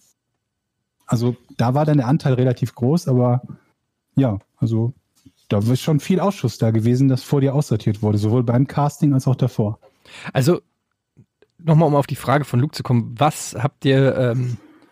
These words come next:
Speaker 2: euch, gab es Differenzen, habt ihr euch von An-, Anhieb gemacht? Also bei Georg weiß ich natürlich noch ganz genau, ähm,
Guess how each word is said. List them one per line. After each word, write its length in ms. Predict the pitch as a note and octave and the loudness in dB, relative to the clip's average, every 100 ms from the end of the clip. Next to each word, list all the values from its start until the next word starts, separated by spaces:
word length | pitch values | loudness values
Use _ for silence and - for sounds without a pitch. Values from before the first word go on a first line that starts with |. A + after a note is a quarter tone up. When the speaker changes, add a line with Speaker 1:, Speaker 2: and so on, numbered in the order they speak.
| _ _ - | _ _ -10
Speaker 2:
euch, 200 | B2 - - - | -8 -8 -14 -4
gab 180 | C3 C3+ | -4 -4
es 80 | |
Differenzen, 360 | - B2+ C3 C3+ | -8 -4 -2 -2
habt 120 | B2+ | -2
ihr 60 | C3+ | -2
euch 100 | - | -4
von 120 | B2 | -6
An-, 180 | A#2+ A#2 | -8 -8
Anhieb 400 | B2 D#3 B2+ - | -4 -2 -2 -6
gemacht? 200 | D3 C#3 | -8 -4
Also 180 | D#3 C3+ | -2 2
bei 160 | C#3 | 2
Georg 380 | C3 D3+ A3 - | 2 2 2 2
weiß 200 | C#3+ F#3 | 0 0
ich 100 | - | -2
natürlich 300 | F3 - E3 | -6 -4 -4
noch 160 | D3+ - | -4 -4
ganz 280 | D3 F#3+ - | -2 -2 -4
genau, 480 | D#3+ D3+ D3 D3+ - _ _ _ _ - | -2 0 2 0 -6 _ _ _ _ -8
ähm, 540 | C3 C3 B2+ B2+ A#2+ | -2 2 2 2 0